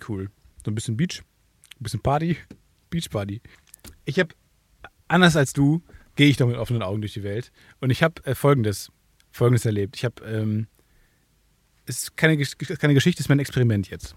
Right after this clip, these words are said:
Ich bin mal gespannt, sowas hatten wir noch nie. Ich bin, äh, gestern an der U-Bahn-Station gestanden und da war ein Mensch, der hatte ein Tattoo. Und es war ein Tattoo, was meine Aufmerksamkeit auf sich gelenkt hat.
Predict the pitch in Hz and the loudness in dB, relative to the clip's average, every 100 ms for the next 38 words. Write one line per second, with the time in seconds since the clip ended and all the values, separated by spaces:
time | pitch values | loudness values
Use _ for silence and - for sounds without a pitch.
0 | _ _ _ - 170 175 160 - 110 113 | _ _ _ -2 2 4 2 -2 -2 -2
1 | - 147 139 120 98 90 _ - - - | 0 4 6 4 0 -8 _ -20 -20 -20
2 | - 127 - 170 175 - 139 131 156 151 | -10 -8 0 2 2 0 -2 0 -2 0
3 | 131 165 151 131 113 - 104 107 110 120 | -2 0 -2 -2 -6 -4 -4 -4 -4 -2
4 | 107 107 180 - _ _ - _ 120 120 | -2 -2 -4 -6 _ _ -20 _ -2 0
5 | 123 135 131 147 175 - 127 127 131 - | 4 4 6 4 2 2 2 2 2 2
6 | 104 98 _ - _ _ 120 117 147 147 | 0 0 _ -20 _ _ -2 4 4 2
7 | 139 156 139 131 131 143 120 107 107 101 | 0 0 2 2 2 0 0 -2 -6 -8
8 | 98 - - 98 113 131 | -8 -10 -8 -6 -6 -8